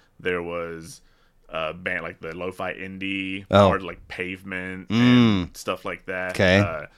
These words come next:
Speaker 1: I could definitely, like,
Speaker 2: How
Speaker 1: that
Speaker 2: early
Speaker 1: really
Speaker 2: was Pavement making
Speaker 1: sarcastic
Speaker 2: music?
Speaker 1: Uh, I think they started, like, late eighties.
Speaker 2: Did they really? Okay.
Speaker 1: And
Speaker 2: Okay.
Speaker 1: then I think, uh, Slanted and Enchanted came out, like, ninety-two,
Speaker 2: Okay.
Speaker 1: ninety-three.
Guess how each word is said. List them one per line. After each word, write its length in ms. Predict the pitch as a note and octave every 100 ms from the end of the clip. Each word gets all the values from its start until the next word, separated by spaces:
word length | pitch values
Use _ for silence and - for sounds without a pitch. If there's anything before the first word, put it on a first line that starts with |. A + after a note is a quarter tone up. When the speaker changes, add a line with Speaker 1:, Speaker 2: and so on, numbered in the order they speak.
| _ _ -
Speaker 1:
I 100 | G2+
could 220 | G#2+ F#2+ -
definitely, 300 | G#2+ F#2 G2
like, 120 | F#2
Speaker 2:
How 80 | G#2+
Speaker 1:
that 100 | B2
Speaker 2:
early 100 | C#3 C3+
Speaker 1:
really 60 |
Speaker 2:
was 200 | G#2 -
Pavement 400 | - A2 A2+ F2+
making 260 | D2+ D2 D#2+
Speaker 1:
sarcastic 420 | F#2+ D2 C#2+ C#2+
Speaker 2:
music? 120 | -
Speaker 1:
Uh, 220 | G2 F#2 F2
I 40 |
think 180 | G#2+ C#3+
they 100 | A#2+
started, 240 | - G#2+ G#2
like, 180 | F#2+ - -
late 480 | F#2 F#2 F#2 G2 -
eighties. 280 | F#2 F#2 G2
Speaker 2:
Did 160 | G2+ G#2
they 100 | G2
really? 340 | G2+ G#2+ A2+
Okay. 340 | F2 - F2 D#2+ F2
Speaker 1:
And 120 | F#2 G2
Speaker 2:
Okay. 40 | F#2+
Speaker 1:
then 340 | F#2+ F2+ F2+
I 80 | F2
think, 320 | F#2 F#2 F2
uh, 440 | F2 F2 E2 D#2+ F#2+ _ _ _ _ _ _ -
Slanted 380 | - F#2 F#2 F#2
and 100 | F2+
Enchanted 560 | F#2 F#2 F2+ F2+ F2
came 180 | - F2+
out, 60 | D#2
like, 140 | -
ninety-two, 880 | E2 E2 D2+ _ - E2 F2 A2 B2 C3
Speaker 2:
Okay. 320 | F#2 A2 G#2
Speaker 1:
ninety-three. 600 | F#2+ - - F#2 A2+